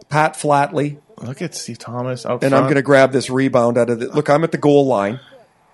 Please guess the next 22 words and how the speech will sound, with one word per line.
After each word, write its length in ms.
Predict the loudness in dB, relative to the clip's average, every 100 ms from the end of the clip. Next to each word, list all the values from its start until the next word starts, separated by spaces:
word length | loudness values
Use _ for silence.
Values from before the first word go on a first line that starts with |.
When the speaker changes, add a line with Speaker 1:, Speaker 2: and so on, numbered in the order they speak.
| _ -4
Speaker 1:
And, 340 | -2 -2 0
uh, 260 | 0 2 0
oh, 200 | 0 0
this 180 | -2 -6
is 140 | -10
the, 180 | -10 -10 -12 -14
this 180 | -12 -8
might 160 | -8
be 100 | -6
when 140 | -8 -6
they 80 | -8
score 260 | -8 -8
into 140 | -8 -8
the 120 | -6
empty 220 | -8 -8
net. 240 | -8 -8 -4
No, 220 | -4 -4 _
they 140 | -10 -4
do 180 | 0 2
miss. 340 | 2 0 -4 -12
Speaker 2:
Yeah. 180 | -8 -6 -4
Speaker 1:
So 420 | 0 2 2 0